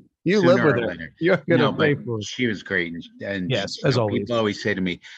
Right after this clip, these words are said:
Speaker 2: "Oh, I could listen to her voice all day." <laughs> I
Speaker 1: Yeah.
Speaker 2: said, "Well, come on, move in here.
Speaker 1: <laughs>
Speaker 2: You'll hear it."
Speaker 1: Let me know how you feel. The Google knows. No,
Speaker 2: The
Speaker 1: but
Speaker 2: Google knows.
Speaker 1: <laughs> the Google
Speaker 2: That's
Speaker 1: knows.
Speaker 2: so funny.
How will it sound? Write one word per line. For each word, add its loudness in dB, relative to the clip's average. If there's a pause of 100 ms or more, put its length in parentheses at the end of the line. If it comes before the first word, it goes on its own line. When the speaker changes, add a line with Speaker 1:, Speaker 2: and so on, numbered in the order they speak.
(120)
Speaker 2:
"Oh, 0
I 0
could -4
listen -4
to -4
her -6
voice -6
all -6
day." -10
<laughs> -12
I -6 (340)
Speaker 1:
Yeah. -4
Speaker 2:
said, -4 (320)
"Well, 0
come -2
on, 2 (300)
move 0
in 0
here. -2
Speaker 1:
<laughs> -20
Speaker 2:
You'll 0
hear -6
it." -12 (240)
Speaker 1:
Let 0
me 2
know 4
how 4
you 4
feel. 0 (320)
The 4
Google 6
knows. 4 (240)
No, 2
Speaker 2:
The 2
Speaker 1:
but 4
Speaker 2:
Google -2
knows. -8
Speaker 1:
<laughs> -10
the -2
Google 2
Speaker 2:
That's 2
Speaker 1:
knows. -
Speaker 2:
so -2
funny. -10